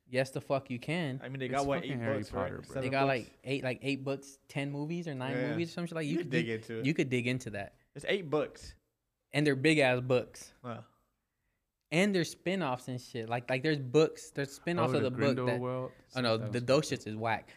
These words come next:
Speaker 1: But I'm
Speaker 3: Nah,
Speaker 1: saying,
Speaker 3: that one's
Speaker 2: Yeah.
Speaker 3: fire.
Speaker 1: but
Speaker 3: Beast or
Speaker 1: I,
Speaker 3: something?
Speaker 1: but I, but I think, like,
Speaker 3: Beast.
Speaker 1: uh, J K Rowling even, uh, like, made, like, spell books from, like, the fucking school. Like, see, like, th-, there, you could, you could dig deep into that shit. But I wanna see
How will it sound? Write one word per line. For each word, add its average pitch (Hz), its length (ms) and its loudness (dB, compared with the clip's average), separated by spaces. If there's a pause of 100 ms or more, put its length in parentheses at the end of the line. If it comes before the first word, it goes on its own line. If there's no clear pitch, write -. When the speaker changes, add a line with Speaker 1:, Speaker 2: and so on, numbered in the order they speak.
(160)
Speaker 1:
But 135 100 -4
I'm 123 120 -2
Speaker 3:
Nah, 117 100 -6
Speaker 1:
saying, 131 220 0
Speaker 3:
that - 100 -4
one's 151 180 -4
Speaker 2:
Yeah. 139 60 -6
Speaker 3:
fire. 117 360 -8 (100)
Speaker 1:
but 131 300 -2
Speaker 3:
Beast 123 320 -2
or 123 40 -2
Speaker 1:
I, 123 40 -2
Speaker 3:
something? 123 260 -8
Speaker 1:
but 139 100 2
I, 139 100 4 (100)
but 139 100 2
I 143 60 2
think, 160 240 -4
like, 123 320 -2
Speaker 3:
Beast. 110 200 -18 (280)
Speaker 1:
uh, 117 260 0 (200)
J 131 180 -2
K 135 200 -2
Rowling 123 440 -2
even, 120 380 -6
uh, 110 40 -8
like, 113 160 -8
made, 117 220 -4
like, 113 160 -4 (680)
spell 123 380 0
books 123 280 -2
from, 120 220 -4
like, 113 280 -4
the 110 140 -6
fucking 113 420 -8
school. 127 500 -2
Like, 120 240 -4
see, - 140 -10
like, 127 240 -2
th-, 127 160 -10
there, 143 220 0
you 160 120 -2
could, 170 160 -4
you 156 120 -2
could 180 140 0
dig 139 200 -2
deep 156 200 -4
into 117 120 -8
that 107 140 -4
shit. 113 200 -8
But 123 140 -2
I 120 80 2
wanna 175 240 0
see 160 260 -4